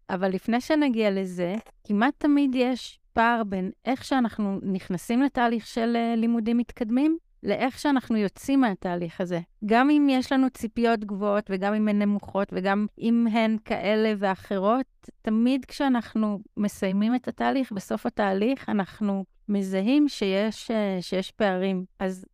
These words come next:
מעניין אותי לדעת מה היו הפערים אצלך.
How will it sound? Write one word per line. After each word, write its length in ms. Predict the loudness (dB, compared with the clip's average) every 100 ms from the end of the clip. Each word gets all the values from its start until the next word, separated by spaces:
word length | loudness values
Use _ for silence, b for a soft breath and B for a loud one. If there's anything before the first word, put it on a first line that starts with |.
| _ -2
מעניין 540 | 0 2 2 2 2
אותי 220 | 0 0
לדעת 560 | -2 0 0 -2 _ -20 _ -2
מה 240 | 2 2
היו 200 | 2 0
הפערים 480 | -2 -2 0 0 -2
אצלך. 440 | -4 -6 -4 -4